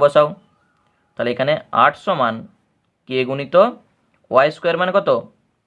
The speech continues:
চার স্কয়ার, ষোলো। তাহলে কে সমানে আট বাই ষোলো।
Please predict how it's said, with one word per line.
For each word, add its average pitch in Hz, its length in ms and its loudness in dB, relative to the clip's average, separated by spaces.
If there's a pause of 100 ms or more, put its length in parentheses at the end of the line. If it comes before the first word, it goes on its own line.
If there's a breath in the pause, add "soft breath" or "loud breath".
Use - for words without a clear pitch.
চার 135 120 2 (100)
স্কয়ার, 151 260 0 (380)
ষোলো। 127 280 -2 (1900 soft breath)
তাহলে 117 180 -2 (180)
কে 120 120 -2 (160)
সমানে 139 400 0 (460)
আট 117 120 2 (160)
বাই 139 140 4 (120)
ষোলো। 110 220 -4